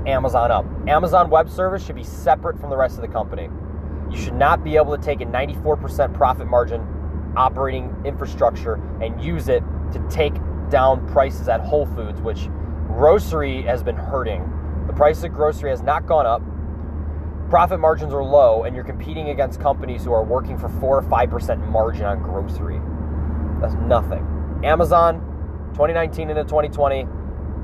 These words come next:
they're gonna get an antitrust against them. Stock's gonna go down twenty to fifty percent.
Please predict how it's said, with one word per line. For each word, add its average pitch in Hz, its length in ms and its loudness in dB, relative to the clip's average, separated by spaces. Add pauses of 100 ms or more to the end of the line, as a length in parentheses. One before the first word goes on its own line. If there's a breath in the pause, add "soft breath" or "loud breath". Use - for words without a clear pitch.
(120)
they're 143 140 8
gonna 151 180 2
get 139 160 4
an 131 100 -2
antitrust 123 540 2
against 113 300 0
them. 117 200 2
Stock's 127 380 2
gonna 120 140 -6
go 117 160 -2
down 113 260 0
twenty 120 240 -4
to 113 80 -8
fifty - 240 -8
percent. 101 420 -8